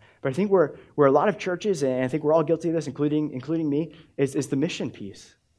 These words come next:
Is that, in, in, in the way, we're, we're on a rescue boat, but we're all facing inward, and no one's casting a net to rescue anyone.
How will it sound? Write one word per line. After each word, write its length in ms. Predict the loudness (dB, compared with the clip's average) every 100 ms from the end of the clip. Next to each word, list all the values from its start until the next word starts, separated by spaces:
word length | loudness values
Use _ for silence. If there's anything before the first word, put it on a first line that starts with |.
| _ _ _ _ _ _ _ _ _ -2
Is 100 | 2
that, 140 | 4 2 -8 -18 -16 -10
in, 60 |
in, 560 | -4 -4 -2 -2 -2 -4
in 120 | -2
the 60 | 0
way, 140 | 2
we're, 220 | 4 2 2
we're 180 | 0
on 80 | 0
a 80 | 2
rescue 360 | 0 0 -2 0
boat, 160 | 0
but 80 | 2
we're 60 | 0
all 80 |
facing 340 | 0 -4 -2 -2
inward, 260 | 0 0
and 100 | 0
no 60 | 0
one's 160 | -2 -6
casting 360 | -8 -6 -6
a 40 | -4
net 160 | -6
to 80 | -6
rescue 320 | -8 -8 -8
anyone. 320 | -10 -14 -18